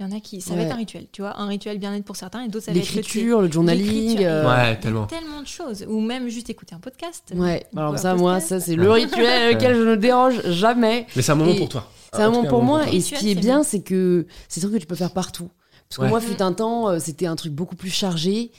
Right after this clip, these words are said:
Speaker 1: Mm.
Speaker 2: J'en avais parlé, j'avais fait une vidéo justement à l'époque où je lisais, où je lisais le Miracle Morning, parce que tu vois, je voulais laisser, euh, quand même, euh, le
Speaker 3: Il est
Speaker 2: choix.
Speaker 3: génial, ce livre.
Speaker 2: Il, il est très bien, tu vois, mais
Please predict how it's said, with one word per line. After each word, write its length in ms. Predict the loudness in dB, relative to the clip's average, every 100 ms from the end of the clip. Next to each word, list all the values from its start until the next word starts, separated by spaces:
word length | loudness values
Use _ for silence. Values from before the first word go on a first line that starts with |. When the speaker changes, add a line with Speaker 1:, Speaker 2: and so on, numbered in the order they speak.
| -14
Speaker 1:
Mm. 40 | -8
Speaker 2:
J'en 80 | -4
avais 100 | -4
parlé, 240 | -2 -2
j'avais 140 | -2 -4
fait 80 | -4
une 60 |
vidéo 180 | -4 -4
justement 300 | -4 -4 -2
à 40 | -2
l'époque 240 | -4 -6
où 40 |
je 40 | -6
lisais, 200 | -4 -4 -4
où 80 |
je 80 | -6
lisais 180 | -2 0
le 60 | 0
Miracle 240 | -2 -2
Morning, 240 | -2 0
parce 100 | -2
que 80 | -4
tu 40 | -4
vois, 100 | -4
je 80 |
voulais 160 | -4 -6
laisser, 360 | -4 -4 -4 -6
euh, 60 |
quand 80 | -6
même, 160 | -8 -8
euh, 160 | -8
le 120 | -10 -8
Speaker 3:
Il 80 | -2
est 40 |
Speaker 2:
choix. 80 | 0
Speaker 3:
génial, 160 | 0 0
ce 80 |
livre. 180 | -4 -4 -8 -12 -14
Speaker 2:
Il, 180 | -8 0
il 160 | 0 2
est 40 |
très 160 | 2 2
bien, 240 | 2 0
tu 140 | -2 0
vois, 200 | 0 2
mais 300 | 2 0